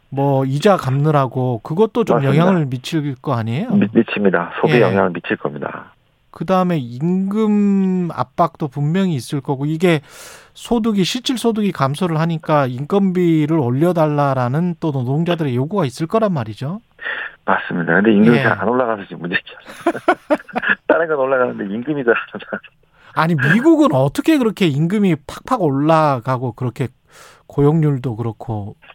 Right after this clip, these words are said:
Speaker 1: 그 경기는 왜
Speaker 2: 자산,
Speaker 1: 그래?
Speaker 2: 예.
Speaker 1: 예.
Speaker 2: 자산 가격이 급등한 그런 효과들이 있어서
Speaker 1: 예.
Speaker 2: 그 이제 고용, 그 일하-, 일하려고 하는 구인을, 구직을 하려는 사람들이 부족한 상태여서 이게 역전이 된 상태였고요.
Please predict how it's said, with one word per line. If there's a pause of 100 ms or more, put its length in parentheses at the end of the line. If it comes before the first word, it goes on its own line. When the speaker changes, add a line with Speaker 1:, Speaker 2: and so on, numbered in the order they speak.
Speaker 1:
그
경기는
왜
Speaker 2:
자산,
Speaker 1:
그래?
Speaker 2:
예.
Speaker 1:
예. (380)
Speaker 2:
자산
가격이
급등한
그런
효과들이
있어서
Speaker 1:
예. (440)
Speaker 2:
그
이제 (260)
고용, (300)
그
일하-,
일하려고
하는
구인을,
구직을
하려는
사람들이
부족한
상태여서 (420)
이게
역전이
된
상태였고요.